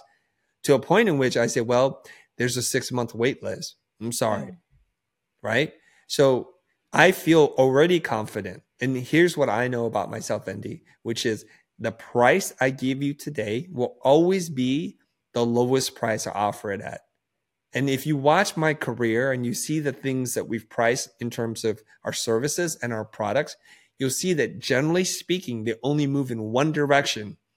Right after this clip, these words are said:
Speaker 1: It's like gravity in reverse. They only go up.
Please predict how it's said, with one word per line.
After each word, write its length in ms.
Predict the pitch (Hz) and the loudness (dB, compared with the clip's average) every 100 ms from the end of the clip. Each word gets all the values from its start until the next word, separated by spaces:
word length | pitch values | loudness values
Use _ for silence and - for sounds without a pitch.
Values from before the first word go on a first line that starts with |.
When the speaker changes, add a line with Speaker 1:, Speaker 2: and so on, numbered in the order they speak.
| _ _ | _ _
Speaker 1:
It's 160 | 120 - | -8 0
like 180 | 131 | 0
gravity 540 | 117 120 120 139 143 143 | 0 2 4 4 4 0
in 100 | 131 | 0
reverse. 440 | 117 120 117 - | -2 0 0 -2
They 220 | - 120 - | -4 -4 -2
only 340 | 135 139 139 | -2 0 -2
go 280 | 127 123 120 | 0 2 0
up. 400 | - 113 - - | -2 -4 -6 -16